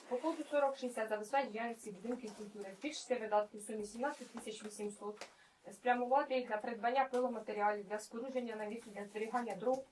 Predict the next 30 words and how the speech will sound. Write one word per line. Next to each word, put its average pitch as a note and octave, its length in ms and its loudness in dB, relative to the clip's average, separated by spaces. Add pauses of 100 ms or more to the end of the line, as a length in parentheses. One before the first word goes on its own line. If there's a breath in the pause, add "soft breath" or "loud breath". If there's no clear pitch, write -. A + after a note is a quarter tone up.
(440)
будівлі B3 360 0
сільського A3+ 400 -4
клубу A#3+ 300 -6 (120)
та F#3+ 60 -4
від F#3+ 220 -6
залежки. F#3 460 0 (600)
Е, G3 200 -6
по C4+ 100 6
оплаті C#4+ 580 8
послуг A#3 480 -4
по A3 100 -8
коду B3+ 220 0
двадцять A3+ 360 -2
два G3+ 220 0
сорок G3+ 220 -4
спрямувати A#3+ 560 2
кошти G#3+ 400 -6 (360)
на A#3 220 2
за-, G#3+ 180 0
е, G#3 180 -2
по B3+ 80 2
коду G#3+ 320 2
надання B3+ 380 4
загальної A#3+ 420 4
середньої G#3 480 -2
освіти G3+ 340 -8
та G3+ 120 -8
наші G3+ 260 -8
заклади G#3 460 0
освіти A#3 440 -8